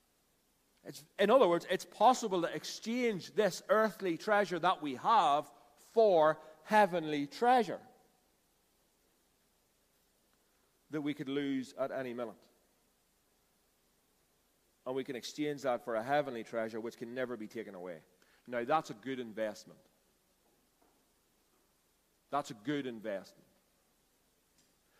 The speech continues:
You can exchange something that can be taken away at any moment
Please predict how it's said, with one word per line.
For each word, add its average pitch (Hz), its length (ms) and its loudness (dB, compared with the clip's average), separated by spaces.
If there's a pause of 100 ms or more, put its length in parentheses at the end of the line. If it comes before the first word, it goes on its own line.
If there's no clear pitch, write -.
(120)
You 147 100 -12
can 160 120 -2
exchange 180 680 -8
something 135 380 -10
that 127 120 -8
can 131 100 -14
be 117 80 -10
taken 156 280 -10
away 143 240 -2
at 123 80 -2
any 156 160 -4
moment 127 380 -6